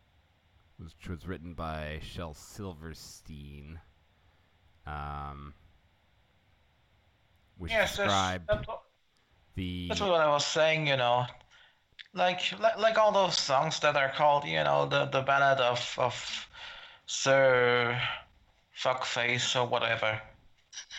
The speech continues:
Speaker 1: The, yeah, the Ballad of Lucy Jordan
Speaker 2: Yeah.
Speaker 1: apparently is about the disillusion-, disillusionment and mental deterioration of a suburban housewife.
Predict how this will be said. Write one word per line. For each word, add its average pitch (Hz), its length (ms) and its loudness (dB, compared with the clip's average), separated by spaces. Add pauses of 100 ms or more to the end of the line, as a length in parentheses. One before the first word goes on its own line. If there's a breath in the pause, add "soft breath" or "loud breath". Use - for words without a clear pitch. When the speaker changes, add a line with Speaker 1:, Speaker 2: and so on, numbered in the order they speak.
(420)
Speaker 1:
The, 87 240 -6 (200)
yeah, 92 240 -2 (280)
the 98 80 -14
Ballad 127 300 0
of 117 80 -4
Lucy 139 260 -6
Jordan 113 240 0
Speaker 2:
Yeah. 107 140 2
Speaker 1:
apparently 107 500 -6
is 87 120 -10
about 87 520 -6 (840)
the 82 440 -8 (120)
disillusion-, 107 640 -6 (160)
disillusionment 110 1300 -6
and 90 140 -14
mental 98 300 -6
deterioration 90 1200 -6
of 87 160 -12
a 85 120 -10
suburban 82 500 -10
housewife. 82 720 -10